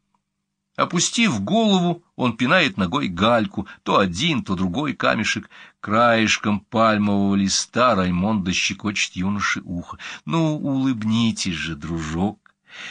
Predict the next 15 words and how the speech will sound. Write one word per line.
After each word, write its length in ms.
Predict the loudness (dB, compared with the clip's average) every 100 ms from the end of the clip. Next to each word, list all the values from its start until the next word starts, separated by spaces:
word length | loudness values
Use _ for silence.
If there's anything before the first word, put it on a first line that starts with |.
| -6
Неужели 360 | -2 2 2
вы 60 | 2
не 160 | 2 2
чувствуете 560 | 2 0 0 -4 -2
себя 240 | -2 0 0
счастливым?» 880 | 2 2 0 -2 -2 0 0 -4 -8 _ _ _ _ -2
«Да, 420 | 2 4 4 2 -4
конечно, 680 | -4 0 2 0 0 -4 -6 _ _ -2
я 200 | 0 0
счастлив», 800 | 0 0 2 4 2 0 -2 -4 -18 _
ворчит 500 | -6 -4 -2 -2 0
Реми. 360 | 2 2 2 -2 _ _ _ 0
«Я 200 | 2 4
счастлив, 840 | 2 2 4 4 4 2 -4 -4 _ _
счастлив. 760 | -4 0 4 4 4 0 -2